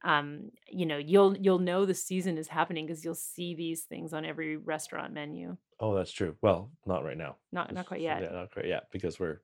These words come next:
Speaker 2: not in restaurants, but, um,
Speaker 1: You'll see 'em online.
Speaker 2: Yeah, for
Speaker 1: You'll
Speaker 2: sure.
Speaker 1: drool,
Speaker 2: You'll drool. Yeah,
Speaker 1: you'll
Speaker 2: well, you'll
Speaker 1: drool
Speaker 2: see it.
Speaker 1: online.
Speaker 2: And yeah, if you just f-,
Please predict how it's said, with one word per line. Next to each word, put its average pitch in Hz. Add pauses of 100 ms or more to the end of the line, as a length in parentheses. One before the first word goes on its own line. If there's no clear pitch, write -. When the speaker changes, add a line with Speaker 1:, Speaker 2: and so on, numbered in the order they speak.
(160)
Speaker 2:
not 82
in 80
restaurants, -
but, 82 (520)
um, 76 (240)
Speaker 1:
You'll 240
see -
'em 175
online. 156
Speaker 2:
Yeah, 107
for -
Speaker 1:
You'll 214
Speaker 2:
sure. 202
Speaker 1:
drool, 240
Speaker 2:
You'll 240
drool. 185
Yeah, 220
Speaker 1:
you'll 175
Speaker 2:
well, 131
you'll 151
Speaker 1:
drool 254
Speaker 2:
see -
it. -
Speaker 1:
online. 185
Speaker 2:
And 139
yeah, 113
if 107
you 127
just 143
f-, 143